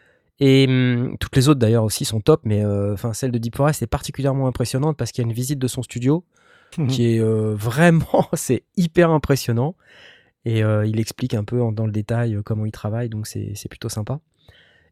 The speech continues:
Speaker 1: Et il explique aussi son setup de live. Et, euh, c'est, c'est vachement cool ça, parce que ça permet de, de voir, euh, comment un artiste, euh, qui compose en studio avec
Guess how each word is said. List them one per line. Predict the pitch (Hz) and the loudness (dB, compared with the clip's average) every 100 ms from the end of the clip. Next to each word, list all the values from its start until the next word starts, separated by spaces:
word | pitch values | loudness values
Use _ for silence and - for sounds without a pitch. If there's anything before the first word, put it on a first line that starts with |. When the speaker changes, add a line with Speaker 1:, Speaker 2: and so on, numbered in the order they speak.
| - | -2
Speaker 1:
Et | 123 | 0
il | 135 151 147 | 2 2 2
explique | - 196 180 | 2 2 4
aussi | 175 | 2
son | 202 143 | 0 2
setup | - - 151 | 2 2 2
de | 139 | 4
live. | 135 165 175 110 101 - _ _ _ _ _ - | 4 4 2 0 -6 -12 _ _ _ _ _ -2
Et, | 117 117 | 0 2
euh, | 113 110 107 107 104 101 - - | 0 0 -2 -4 -4 -6 -6 -8
c'est, | - - - - | -8 -8 -8 -10
c'est | - 117 | -6 -2
vachement | 113 160 175 147 | -2 -2 -2 -4
cool | 202 160 | -4 -2
ça, | 147 | -2
parce | 127 - | -2 -4
que | 117 | -4
ça | 117 | -4
permet | 120 131 139 | -2 -2 -2
de, | 127 113 | -2 -4
de | 113 | -4
voir, | 113 120 143 127 | -2 0 0 0
euh, | 107 - _ _ _ _ - | -4 -6 _ _ _ _ 0
comment | - 175 175 196 196 | 4 6 6 4 4
un | 143 | 2
artiste, | 143 - 175 170 - | 0 -2 -4 -4 -2
euh, | 127 120 120 | 0 2 0
qui | - | -4
compose | - 139 156 131 | -4 0 0 0
en | |
studio | 123 135 135 151 | -2 -2 2 4
avec | 117 | 2